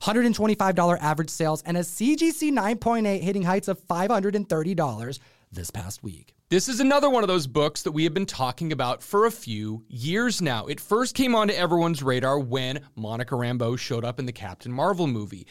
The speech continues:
Speaker 2: But we didn't see the all-time high until she showed up in WandaVision, and we saw a C G C nine point eight go for seventeen hundred dollars shortly after she got her powers. That was short-lived because we saw twelve hundred dollars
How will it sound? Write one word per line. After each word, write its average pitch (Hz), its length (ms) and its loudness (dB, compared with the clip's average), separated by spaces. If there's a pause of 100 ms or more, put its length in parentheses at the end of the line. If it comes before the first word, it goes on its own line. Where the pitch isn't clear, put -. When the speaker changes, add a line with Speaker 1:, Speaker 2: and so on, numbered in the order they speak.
(140)
Speaker 2:
But 151 140 -2
we 170 120 0
didn't 240 360 0
see 165 280 -2
the 147 120 0
all-time 202 580 0
high 117 400 -2
until 147 300 -6
she 170 180 -8
showed 165 320 0
up 170 180 0
in 156 300 -4
WandaVision, 165 840 0 (200)
and 165 100 0
we 214 140 0
saw 165 280 0
a 185 60 0
C 156 220 -2
G 160 120 -8
C 196 220 -4
nine 175 640 -2
point 196 360 -2
eight 156 280 -4
go 151 160 0
for 180 160 -4
seventeen 156 500 -2
hundred 180 240 2
dollars 131 320 0 (220)
shortly 302 440 2
after 185 320 -2
she 247 200 -4
got 139 280 0
her 170 140 0
powers. 170 540 0 (260)
That 101 180 -8
was 117 140 -8
short-lived 220 600 -2
because 208 320 -2
we 208 120 -4
saw 208 220 0
twelve 233 400 0
hundred 240 220 2
dollars 143 360 0